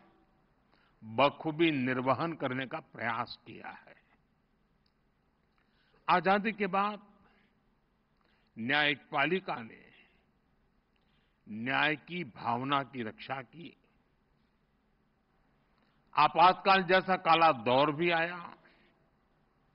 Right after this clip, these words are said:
तब न्यायपालिका ने संविधान की रक्षा में अहम भूमिका निभाई।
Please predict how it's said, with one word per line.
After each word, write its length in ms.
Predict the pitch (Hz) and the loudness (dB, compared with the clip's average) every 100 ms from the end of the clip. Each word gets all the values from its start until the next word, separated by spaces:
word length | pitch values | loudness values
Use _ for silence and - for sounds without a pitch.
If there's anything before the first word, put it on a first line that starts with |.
| _ - | _ -12
तब 80 | 113 | -10
न्यायपालिका 880 | 117 131 139 147 143 135 151 151 160 | -6 -2 0 -2 -4 -4 -4 -6 -8
ने 260 | 185 196 - _ _ _ _ _ _ _ _ _ _ _ | -10 -14 -20 _ _ _ _ _ _ _ _ _ _ _
संविधान 720 | - 135 135 127 104 156 165 | -6 -4 -2 -2 0 0 0
की 160 | 131 127 | -6 -8
रक्षा 380 | 123 - 151 | -8 -10 -10
में 120 | 143 143 | -10 -10
अहम 360 | - 120 135 | -8 -8 -8
भूमिका 520 | 101 85 135 160 156 | -12 -14 -8 -8 -6
निभाई। 500 | 147 139 104 139 147 | -10 -10 -12 -16 -18